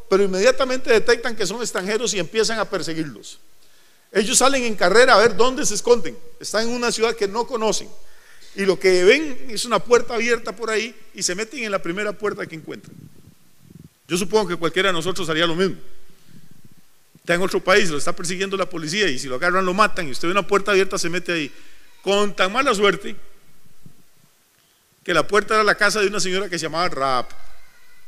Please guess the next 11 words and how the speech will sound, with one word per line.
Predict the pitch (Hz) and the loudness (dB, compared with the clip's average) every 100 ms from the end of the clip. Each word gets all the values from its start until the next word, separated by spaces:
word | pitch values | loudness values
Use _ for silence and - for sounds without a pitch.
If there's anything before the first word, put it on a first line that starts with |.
| - - - _ _ _ _ _ _ _ _ _ | -16 -18 -20 _ _ _ _ _ _ _ _ _
Y | 208 240 | -4 2
Raab | 277 240 196 - - | 6 6 6 4 4
era | 196 180 | 4 2
una | 220 | 0
señora | 208 208 202 | -2 -4 -4
que | 185 | -4
se | 165 | -4
dedicaba | 143 160 180 | -2 0 0
a | |
la | 170 | 0
prostitución. | 156 151 139 - 107 87 | -4 -8 -8 -10 -14 -14